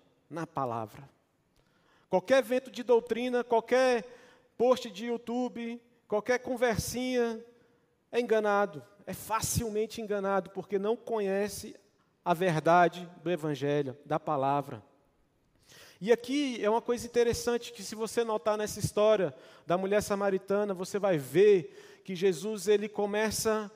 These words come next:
a dialogar com aquela mulher e ele começa a liberar a palavra.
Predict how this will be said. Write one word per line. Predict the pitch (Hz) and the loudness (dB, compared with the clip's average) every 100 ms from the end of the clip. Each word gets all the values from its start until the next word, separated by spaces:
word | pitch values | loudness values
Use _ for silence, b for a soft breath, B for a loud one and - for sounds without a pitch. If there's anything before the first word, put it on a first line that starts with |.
| - | -2
a | 190 | -2
dialogar | 170 208 202 175 202 202 | 2 4 4 4 4 2
com | 208 | 0
aquela | 202 202 202 | -2 2 2
mulher | 196 180 196 202 | 0 0 4 6
e | |
ele | 202 202 | 4 4
começa | 202 208 196 185 | -2 -2 0 -2
a | |
liberar | 202 190 208 185 208 240 226 - | -4 2 4 6 6 4 -2 -8
a | 190 190 | -4 -2
palavra. | 185 156 143 135 123 123 | 2 4 4 2 0 -6